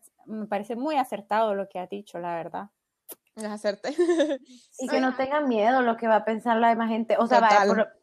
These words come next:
Speaker 3: o sea, yo sé, yo entiendo que en El Salvador es, es
Speaker 2: Ujú.
Speaker 3: mucho más complicado porque, ay, la gente siempre bien metida, pero whatever,
Speaker 2: Ujú.
Speaker 3: niños, que nos está escuchando,
Speaker 2: <laughs>
Speaker 3: vale, vente, o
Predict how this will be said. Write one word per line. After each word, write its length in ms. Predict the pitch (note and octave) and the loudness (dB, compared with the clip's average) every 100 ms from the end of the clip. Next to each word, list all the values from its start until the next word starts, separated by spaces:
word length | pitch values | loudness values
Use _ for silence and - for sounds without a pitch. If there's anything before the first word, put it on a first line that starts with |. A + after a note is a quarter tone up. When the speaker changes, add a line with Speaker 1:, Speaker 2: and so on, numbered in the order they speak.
| - G#3+ A3 G#3+ | -16 -8 -4 2
Speaker 3:
o 100 | B3 | 4
sea, 140 | B3+ | 4
yo 140 | A#3+ B3 | 4 2
sé, 280 | B3 G3+ G3+ | 2 0 0
yo 100 | A#3+ | -2
entiendo 380 | A#3+ B3 A3+ A3+ | 2 2 2 -2
que 80 | G#3+ | -4
en 60 | |
El 60 | G#3 | -4
Salvador 420 | G#3 F#3+ F#3 F#3+ | -4 0 0 2
es, 200 | G3+ G3+ - | 2 0 -8
es 280 | F3 F3 - | -8 -8 -6
Speaker 2:
Ujú. 360 | G#3+ G#3 G3+ | -2 0 -2
Speaker 3:
mucho 260 | F#3+ G3+ E3+ | -4 -6 -6
más 180 | E3 E3+ | -6 -6
complicado 540 | F3+ - F#3+ - E3 F3+ | -10 -10 -8 0 0 2
porque, 380 | F#3 F#3 D#3+ - _ _ _ - | -2 0 -2 -4 _ _ _ -6
ay, 200 | A3 A3 | -2 2
la 120 | G#3 | 2
gente 260 | G3 F3+ F#3 | 0 -4 -10
siempre 300 | - G3+ G#3 | -6 -2 0
bien 180 | A3 A3 | 0 0
metida, 520 | G#3+ - D#4+ G#3+ F#3+ | 0 2 6 6 4
pero 140 | G3+ G3+ | 2 4
whatever, 420 | A3+ D#4 C4+ C#4+ | 6 8 8 6
Speaker 2:
Ujú. 60 | D4+ | 6
Speaker 3:
niños, 320 | F4 C#4 A#3 | 2 2 0
que 80 | A3+ | -4
nos 120 | A3+ | -4
está 180 | F#4 F4+ | -2 -2
escuchando, 380 | - - D#4 D4 C#4 | 0 2 4 4 2
Speaker 2:
<laughs> 40 | - | 2
Speaker 3:
vale, 280 | C#4 D#4+ E4 | 4 6 6
vente, 440 | E4 D4+ D4+ C#4+ | 6 6 6 6
o 60 | A3 | 6